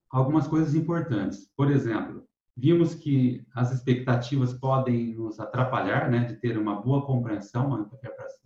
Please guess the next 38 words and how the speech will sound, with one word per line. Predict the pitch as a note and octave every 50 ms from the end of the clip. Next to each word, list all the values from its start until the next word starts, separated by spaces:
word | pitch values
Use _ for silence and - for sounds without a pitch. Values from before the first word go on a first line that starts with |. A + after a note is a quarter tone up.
| - -
uma | A2 A2 G#2+
interpretação | - - A#2+ - - - C#3 - - D3+ -
correta. | - C3+ A#2+ A2 A2+ C3 - - - B3+ - - _ _ _ _ _ _ _ _ _ _ _ _ _ -
Podemos | A#2+ A#2+ B2 B2 A#2+
até, | B2 A#2+ B2+ C3 C3 B2+ B2+ B2+ - - - - -
é, | B2+ A#2 A2 A2 A2 - -
voltar | - B2 B2 A#2+ B2 C3 B2 B2 A#2+
aqui | A#2+ - - B2 A#2+ A#2 G#2+
à, | G#2 G#2 G2+ - - - A2
à | G#2+
indicação | A#2 A#2 - - A#2 - - A#2+ A#2
do | A#2+ -
Pedro | - B2 B2+ B2 A2+ G#2
de | G2+ G2+
ontem, | G2+ A2+ - - - - - G#2+
daquele | G#2 G2+ - A2 G#2 G2+
livro | A2 G#2+ G#2 G2+
de | G2 G2+
Emaús, | F#2+ F#2+ F#2+ F#2+ A#2 D#3+ E3 D#3+ - - _ _ _ _ _ _ _ _ _ _ _ _
quando | - G#2+ G#2+ G#2
Jesus | A#2+ A2+ - A2 G#2+ G#2 - _ _ -
ia | C3 A2+ A2 D3+
indo | D3+ - C#3 - C3 B2
e | A#2+
Jesus | A#2 A#2 A2 G#2 A2+ B2 A#2 A#2
disse | B2 B2 - - -
para | - A#2+
os | A2+ A2+ A2
discípulos | A2 - - - B2 A2+ A2+ - -
que | -
era | B2 A#2
necessário | A2+ A2 - A#2 - - - A#2 - - -
que | -
se | - - B2
cumprisse | - B2 A#2+ - B2+ C#3 C#3+ C#3+ - A#2+
as | A2 -
Escrituras, | - - A#2 - - - C#3 E3+ D#3+ B2+ A#2
né, | A#2+ B2+